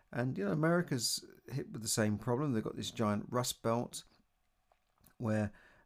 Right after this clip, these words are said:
uh, because they've relied so much on countries like China, uh, they've killed off the jobs in their own country, and, you know, whole generations of people are left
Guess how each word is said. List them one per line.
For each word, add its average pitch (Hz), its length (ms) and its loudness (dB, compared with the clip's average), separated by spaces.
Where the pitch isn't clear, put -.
uh, 107 140 -4
because - 480 -2
they've 117 200 0
relied 123 440 2
so 120 200 4
much 117 300 0
on 107 160 0
countries 107 380 -2
like 104 240 -2
China, 107 600 2
uh, 110 140 -2
they've 120 220 -2
killed 175 280 2
off 120 140 2
the 104 100 -8
jobs 104 300 2
in 107 80 0
their 104 160 2
own 101 120 0
country, 104 640 -4
and, 113 280 -2
you 135 80 -2
know, 131 40 2
whole 151 140 -2
generations 120 640 4
of 98 120 -6
people 104 280 -2
are 107 80 0
left 110 440 -2